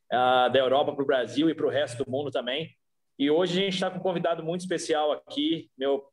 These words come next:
brother aí, meu parceiro Jean Ramos,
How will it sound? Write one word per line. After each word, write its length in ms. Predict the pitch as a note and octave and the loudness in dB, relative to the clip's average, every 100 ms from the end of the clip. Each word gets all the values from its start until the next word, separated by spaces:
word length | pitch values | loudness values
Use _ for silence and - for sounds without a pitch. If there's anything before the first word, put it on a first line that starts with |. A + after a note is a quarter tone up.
| _ _ - | _ _ -8
brother 460 | A#2+ C#3+ C#3+ C3+ | -2 -2 0 -2
aí, 80 | C#3+ | -2
meu 100 | C#3+ | -4
parceiro 460 | C#3+ C3+ - D3+ C3+ | -2 -2 -2 -2 -2
Jean 320 | C3 C3+ C#3+ | -4 -4 -4
Ramos, 560 | A#2 C3+ D3 C#3+ - | -4 -4 -4 -8 -10